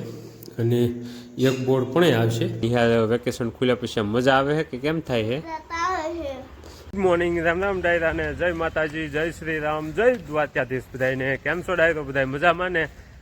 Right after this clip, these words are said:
Speaker 1: I hope કે તમે બધાય મજામાં હશો. સ્વાગત છે તમારું આજ ફરી એક નવા દિવસના નવા વ્લોગ વીડિયોની અંદર. ટાઈમ થયો છે અત્યારે સવારના સવા આઠ વાગ્યા છે અને આજનો વ્લોગ છે એ સતત ત્રણ દિવસની રજા પછી ભાઈ આપણો વ્લોગ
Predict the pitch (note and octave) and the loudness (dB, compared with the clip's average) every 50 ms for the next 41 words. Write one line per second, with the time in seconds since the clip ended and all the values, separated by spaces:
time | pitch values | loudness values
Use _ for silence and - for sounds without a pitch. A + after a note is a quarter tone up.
0 | - - - A#2+ C3 E3+ F#3 - - F3+ E3 E3+ D#3+ D#3 D3+ D3 D3 D3 C#3 C3 | -10 -4 -2 0 0 0 -2 -4 -6 -8 -6 -6 -6 -6 -4 0 2 2 2 2
1 | C3+ D#3 D#3 D#3 D3 C#3 B2+ A#2+ A#2+ A#2+ A#2 - F3+ G3 E3 - - - - D#3 | 0 0 2 2 2 0 0 -2 -2 -2 -2 -2 -2 -2 -2 -4 -8 -6 0 0
2 | D3 D#3 D#3 D#3 - - E3 - D#3 D3+ D3+ D3+ D3+ C#3+ C#3 C3+ C#3 C#3+ C3 B2 | 0 2 0 -2 -6 -6 -8 -6 -4 -2 -2 -2 0 0 0 -2 -2 -4 -6 -10
3 | - C#3+ D3 D3 C#3+ C#3+ C#3 - C#3 C3+ C#3 C#3+ C#3+ C3 C3 C3 C3+ - - C#3+ | -8 -6 -4 -4 -2 -4 -4 -4 -6 -4 0 0 0 0 -2 -6 -8 -8 -6 -4
4 | C3+ A#2+ A2 G#2+ A#2+ D#3+ E3 F3 D3+ B2+ A#2 B2 A#2+ A2 G2+ A2 A#2 A#2 A#2 G#2+ | -4 -4 -4 -2 -2 0 2 4 2 2 0 -4 -8 -8 -8 -10 -10 -10 -8 -10
5 | G#2+ G#2 G#2 G#2 G#2 G#2 A2+ B2 D3+ E3 D#3 - - - - - - - - - | -10 -10 -10 -10 -10 -10 -8 -6 -6 -6 -6 -10 -16 -20 -20 -20 -20 -18 -18 -16
6 | - - F3 D#3 D3+ E3+ D#3+ - D#3+ D#3 C#3+ - D#3 D3 D3 - - D#3+ D3 D3+ | -8 -2 0 0 0 0 -2 -4 -6 -6 -4 -4 -4 -4 -4 -4 -2 0 0 2
7 | D3 D3+ D3 D3 D3 C#3 - - C3+ C#3+ D3 D3 D#3 D3 C#3+ D3+ C3+ A#2+ A2 - | 2 2 0 0 -2 -4 -4 -8 -6 -4 -2 -2 -2 -2 -4 -6 -8 -8 -8 -8
8 | D3+ D3+ D#3 C#3 B2 B2 A#2+ D#3+ F3+ F3 - - - C3 C#3+ F#3 F#3+ G#3 F3 - | -6 -2 -2 0 0 0 0 0 0 -2 -2 -4 -4 -2 -2 -2 0 0 0 0
9 | - C3+ C3 B2+ B2 - - - - - - - - - - A#2+ A2+ A#2 A#2 A2 | 0 -2 -4 -4 -6 -8 -18 -20 -20 -20 -20 -20 -14 -10 -8 -6 -4 -4 -2 2
10 | B2 C#3+ F3 F3 D#3 E3 D#3+ C#3+ C#3 D3+ D#3+ D3 C3 - - - F#3 F3+ D#3+ D3 | 4 4 2 2 0 -4 -6 -4 -4 -4 -4 -4 -6 -6 -6 -4 0 0 0 0
11 | C#3+ - - - - - C3+ C3 C#3 C3 - - E3 E3 - - F3 D3+ - - | 0 -4 -8 -14 -10 -6 -4 -4 -4 -4 -4 -4 -6 -4 -2 -2 -2 -2 -2 -8
12 | - - - - D#3+ F#3+ G#3 F#3 D#3+ D3 D#3 D#3+ D#3+ - - D3 C3 A2+ C3 D3+ | -20 -14 -6 -2 -2 0 0 -2 -4 -6 -8 -8 -8 -8 -6 -6 -6 -4 -6 -4
13 | D#3+ E3+ C#3+ A#2 - - A#2+ - F3 C#3 A#2+ B2+ A#2+ A#2+ B2+ - C3 A2+ G#2+ G#2+ | -2 -2 -2 -2 -2 -6 -8 -6 -6 -2 0 0 0 0 -2 -4 -6 -8 -6 -4
14 | A#2 B2+ A#2+ A#2+ | -2 -2 -2 -2